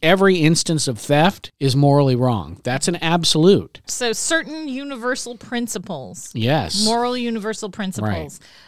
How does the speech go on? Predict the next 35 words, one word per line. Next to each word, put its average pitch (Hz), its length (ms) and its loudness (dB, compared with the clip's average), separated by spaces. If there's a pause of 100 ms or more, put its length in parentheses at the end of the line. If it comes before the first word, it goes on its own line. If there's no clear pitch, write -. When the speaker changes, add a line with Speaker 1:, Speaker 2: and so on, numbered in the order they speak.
(140)
Speaker 2:
against 220 460 -2
which 220 680 -6 (240)
every 247 340 -2
person's 214 840 -6
actions 202 560 -2
can 190 260 -2
be 180 440 -4 (120)
Speaker 1:
Judged. 160 240 8
Speaker 2:
judged. 196 460 0
Speaker 1:
Yeah, 240 180 4
Speaker 2:
Yeah. 240 200 4
Speaker 1:
absolutely. 151 460 4
And 156 300 4 (240)
by 160 160 6
the 175 80 8
way, 185 300 8 (360)
if 143 200 2
you're 190 180 8
one 180 200 6
of 202 100 6
those 208 240 8
people 117 680 4 (200)
who 139 120 2
says, 127 540 4 (220)
"I 120 100 0
don't 131 200 0
judge," 139 480 -2 (220)
s-, - 80 -10
just - 240 -4
turn 131 140 4
off 117 200 0
the 101 200 0 (320)
podcast 95 480 -6
right 65 160 -10
now. 65 180 -12